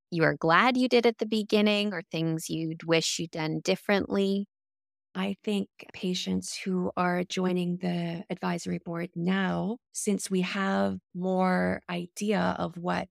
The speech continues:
Speaker 2: the board looks like, what the roles are, they're given more information, and perhaps they've also encountered patient-oriented research. It's much more common than it was when we first started six or was it seven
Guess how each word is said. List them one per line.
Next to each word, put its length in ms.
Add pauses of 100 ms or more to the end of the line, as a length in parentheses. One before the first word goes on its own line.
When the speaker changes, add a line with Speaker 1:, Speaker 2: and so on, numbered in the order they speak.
Speaker 2:
the 100
board 340
looks 420
like, 260 (120)
what 200
the 100
roles 600
are, 320 (300)
they're 140
given 320
more 180
information, 640
and 100
perhaps 360
they've 260
also 360
encountered 640
patient-oriented 840
research. 500
It's 200
much 240
more 160
common 480
than 160
it 120
was 380 (560)
when 180
we 120
first 340
started 480
six 400
or 120
was 260
it 140
seven 520